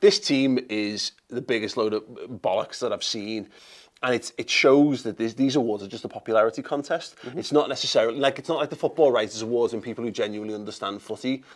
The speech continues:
Speaker 1: go ahead with stuff. Yeah.
Speaker 2: Just
Speaker 1: No.
Speaker 2: like these awards that we've won here.
Speaker 1: Mm, absolutely, yeah. Um, but, ah, but not true, actually, 'cause we won the Judges Award, uh,
Speaker 2: Yes,
Speaker 1: with the
Speaker 2: we
Speaker 1: Football
Speaker 2: did.
Speaker 1: Blogging Awards.
Speaker 2: In your
Speaker 1: Um,
Speaker 2: face.
Speaker 1: so the, but the, but the point is with this, is that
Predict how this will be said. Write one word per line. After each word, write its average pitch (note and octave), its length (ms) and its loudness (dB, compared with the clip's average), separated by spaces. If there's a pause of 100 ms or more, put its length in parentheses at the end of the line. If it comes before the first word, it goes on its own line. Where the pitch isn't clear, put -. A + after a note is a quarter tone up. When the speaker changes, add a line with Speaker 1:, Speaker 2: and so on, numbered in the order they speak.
Speaker 1:
go B2 140 2
ahead A#2 180 -2
with D3 120 -6
stuff. - 420 0 (340)
Yeah. C3+ 140 2 (920)
Speaker 2:
Just C#4+ 180 -2
Speaker 1:
No. F3 60 12
Speaker 2:
like G#3 100 8
these B3+ 180 10
awards B3+ 300 12
that B3+ 100 12
we've B3+ 200 12
won C4 160 12
here. C4+ 140 12
Speaker 1:
Mm, A3+ 400 8
absolutely, D3+ 440 2
yeah. D#3 560 8
Um, D3+ 240 6 (540)
but, - 140 -10
ah, D#3+ 140 10
but D3+ 100 2
not D#3+ 140 4
true, D3 160 6
actually, C#3 260 4
'cause B2 140 -6
we A#2+ 100 -2
won A#2+ 160 2
the A#2 60 0
Judges A2 300 -6
Award, A#2 280 2 (200)
uh, A#2+ 40 -6
Speaker 2:
Yes, D#3 280 6
Speaker 1:
with - 40 0
the D#3+ 60 2
Speaker 2:
we D3+ 80 6
Speaker 1:
Football C#3+ 480 8
Speaker 2:
did. A#2+ 100 0
Speaker 1:
Blogging - 20 2
Awards. A#2 480 2
Speaker 2:
In C3+ 120 -6
your C3 100 0
Speaker 1:
Um, B2+ 320 8
Speaker 2:
face. B2+ 260 0
Speaker 1:
so C3 340 4 (300)
the, D3 220 6
but C#3+ 220 2
the, C3+ 40 -4
but A#2 200 2
the B2 60 0
point D3 340 6
is A2+ 160 -2
with C#3+ 100 -4
this, - 280 2
is A#2+ 200 -6
that A#2 240 2